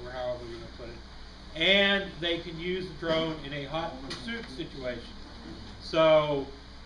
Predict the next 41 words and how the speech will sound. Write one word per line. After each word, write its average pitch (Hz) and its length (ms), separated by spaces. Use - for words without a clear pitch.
if 208 300
somebody 196 320
runs 180 220
out 180 140
of 170 120
the 180 60
woods, 180 300
smacks 175 460
an 160 80
officer 165 300
in 147 80
the 143 60
back 160 260
of - 60
the 143 100
head, 156 400
and 131 100
then 147 140
runs 156 200
back 165 260
in 156 60
the 147 80
woods, 151 300
I 131 80
guess 165 200
the 175 80
officer 147 320
can 143 100
go 143 160
get 139 120
the - 120
drone 143 220
out 131 100
of 123 80
his - 140
trunk 151 300
and - 180
chase 151 200
him 143 140
that 151 240
way 127 240